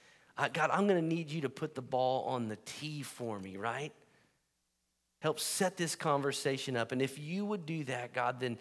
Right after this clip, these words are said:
then I will be obedient and I'll walk through that and I'll share." But what I realized is because my life lacked intentionality in that moment that I just missed it.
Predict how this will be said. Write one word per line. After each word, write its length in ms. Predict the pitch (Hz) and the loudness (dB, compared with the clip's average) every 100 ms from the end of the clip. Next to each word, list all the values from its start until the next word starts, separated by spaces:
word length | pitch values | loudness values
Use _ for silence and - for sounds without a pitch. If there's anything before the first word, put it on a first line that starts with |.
| - - | -10 -6
then 200 | 135 131 - | -2 -2 -2
I 260 | - 147 175 | 2 4 4
will 260 | 175 143 135 | 4 0 0
be 200 | 135 - | -2 -4
obedient 840 | 120 120 123 165 180 175 180 - | -6 -6 -2 -2 2 4 4 2
and 120 | 131 | 0
I'll 140 | 120 | -2
walk 340 | 117 151 139 - | 2 2 2 -2
through 140 | 151 | -4
that 240 | 139 135 123 | 0 0 -2
and 120 | 123 | -2
I'll 120 | 120 | -4
share." 480 | 113 - 107 92 90 - _ _ _ _ _ _ _ _ - | -4 -4 -4 -6 -12 -20 _ _ _ _ _ _ _ _ -6
But 100 | 135 | 2
what 140 | 147 | 4
I 60 | 135 | 4
realized 640 | 123 160 175 147 135 - | 2 2 4 4 2 0
is 60 | 135 | -4
because 480 | 131 147 127 117 - - _ _ _ _ _ | -4 0 -2 -2 -10 -20 _ _ _ _ _
my 160 | 143 139 | 2 2
life 320 | 143 151 - | 4 2 0
lacked 320 | 135 139 - | 2 2 2
intentionality 960 | 143 123 - 139 - 127 131 135 127 123 | 0 0 0 0 0 2 2 2 2 0
in 80 | 127 | 0
that 180 | 113 | -2
moment 380 | 107 123 131 120 | 2 4 4 2
that 120 | 104 | 0
I 100 | 120 | 0
just 260 | 139 127 113 | 0 -2 -4
missed 500 | 113 127 127 - - | -2 0 0 -2 -8
it. 160 | - | -14